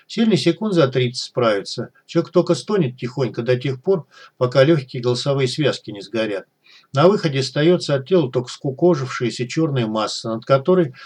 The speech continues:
торжествующе потрескивает электрод, слегка увеличившийся в размерах. В этом он на мясорубку похож. Та тоже растет за счет жертв, которые аномалия выкручивает, словно белье. Неаппетитное зрелище.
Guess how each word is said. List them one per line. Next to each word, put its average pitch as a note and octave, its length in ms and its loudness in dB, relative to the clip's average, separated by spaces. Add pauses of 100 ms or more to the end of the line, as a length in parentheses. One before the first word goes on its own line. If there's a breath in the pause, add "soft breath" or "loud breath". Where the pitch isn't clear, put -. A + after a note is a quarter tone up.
(140 loud breath)
торжествующе B2+ 680 0
потрескивает B2 640 -4
электрод, B2 500 0 (240 loud breath)
слегка C3 460 0
увеличившийся B2+ 840 0
в A2 40 -2
размерах. G2+ 680 -4 (420 soft breath)
В E3 40 -2
этом F3+ 200 4
он F3+ 140 6
на F3 40 6
мясорубку E3+ 680 6
похож. G#2+ 480 -2 (260)
Та E3+ 140 2
тоже E3 300 2
растет A#2+ 400 -2
за A#2 120 -2
счет A#2 220 -4
жертв, D#3+ 320 -2
которые C3 340 -2
аномалия B2 480 0
выкручивает, A2 640 -8 (260 soft breath)
словно A#2+ 300 -2
белье. A#2 460 0 (240)
Неаппетитное E3 680 0
зрелище. G#2+ 580 -6